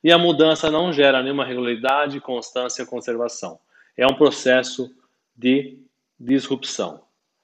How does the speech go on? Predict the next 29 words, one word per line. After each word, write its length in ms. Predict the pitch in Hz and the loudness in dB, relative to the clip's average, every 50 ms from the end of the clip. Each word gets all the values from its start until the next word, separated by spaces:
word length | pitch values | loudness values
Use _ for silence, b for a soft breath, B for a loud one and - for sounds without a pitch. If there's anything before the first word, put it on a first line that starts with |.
| _ _ _ _ _ _ _ | _ _ _ _ _ _ _
E 120 | - 135 135 | 2 4 6
aí 180 | 131 131 135 | 8 8 6
uma 160 | 139 143 139 - | 6 6 4 2
frase 560 | - 131 123 117 117 120 117 117 113 - - _ _ | 4 2 4 4 4 2 0 -4 -10 -12 -14 _ _
que 120 | _ - | _ 0
talvez 280 | - 120 110 117 117 110 | 2 2 2 2 -2 -2
você 300 | 110 110 - - 117 110 | -2 -4 -4 -2 -4 -2
já 140 | 101 113 107 | -2 -2 -2
conheça, 600 | - 139 123 120 135 143 139 - 104 - _ _ _ _ _ | -2 -2 0 0 0 0 -2 -4 -12 -14 _ _ _ _ _
"Quem 160 | - 131 123 | -2 -2 0
não 140 | 120 120 117 | 0 0 -2
muda, 320 | 113 117 113 117 123 127 | -2 -2 -2 0 0 0
dança", 400 | 113 120 120 127 127 127 - 135 | 0 0 -2 -2 -2 -4 -6 -6
e 20 | 127 | -2
de 120 | 127 123 | -2 -4
fato, 440 | - - 120 117 113 - - 120 - _ _ _ _ _ _ _ _ _ _ _ _ _ _ _ _ _ - _ - | 0 0 0 0 0 -2 -6 -14 -16 _ _ _ _ _ _ _ _ _ _ _ _ _ _ _ _ _ -20 _ -8
uma, 280 | 123 120 117 113 110 | -6 -4 -2 0 0
uma, 400 | 110 110 117 117 113 110 107 107 104 | -2 -2 -2 0 0 0 0 -2 -2
uma 160 | 104 117 123 | 0 0 2
jogada 440 | 123 127 113 104 123 120 117 113 110 | 4 4 6 8 8 6 8 6 2
com 120 | - 123 110 | 0 -2 -2
a 60 | 104 | 0
palavra 340 | - 110 110 110 107 117 113 | 2 2 2 4 2 2 -2
mudança 440 | 120 113 110 120 123 120 - - - b b b b | -2 -2 -2 -2 -2 -2 -4 -8 -16 b b b b
que 80 | b - | b 2
faz 200 | - 131 123 - | 4 4 4 4
todo 180 | - 127 123 | 2 0 2
o 60 | 123 - | 2 0
sentido. 580 | - 131 120 - - - 95 82 80 - _ | -2 -8 -8 -8 -8 -10 -10 -10 -12 -18 _